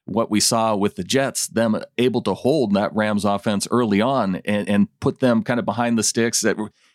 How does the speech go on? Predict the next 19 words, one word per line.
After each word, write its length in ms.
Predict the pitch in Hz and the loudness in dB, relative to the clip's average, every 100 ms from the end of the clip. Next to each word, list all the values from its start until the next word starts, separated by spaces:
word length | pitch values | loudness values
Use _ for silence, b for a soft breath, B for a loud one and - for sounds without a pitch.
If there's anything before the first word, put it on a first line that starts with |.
| - | 0
Jared 220 | 190 175 | 0 2
Goff 220 | 151 156 | 0 0
is 120 | 123 | 2
not, 260 | 127 131 - - | 2 2 -2 2
you 140 | 113 | 2
know, 80 | 92 | 2
uh, 220 | 101 104 | -4 0
known 320 | 117 123 135 | 2 4 2
for 380 | 123 113 107 107 | 0 2 2 2
his 260 | 104 120 92 | 0 -2 -2
comebacks. 680 | - 131 117 85 - - - | -2 -2 0 -2 -4 -10 -8
So 400 | - 127 110 95 _ _ - | -2 0 0 -2 _ _ -4
if 240 | 117 110 - | -2 -2 0
you 160 | 131 | 0
can 160 | 175 123 | 2 0
hold 300 | 139 143 117 | 0 -2 0
that 140 | 117 | 0
offense 500 | 110 117 120 101 82 - | 0 -2 0 0 -2 -2
early, 500 | 147 196 156 - - | 2 2 0 -4 -10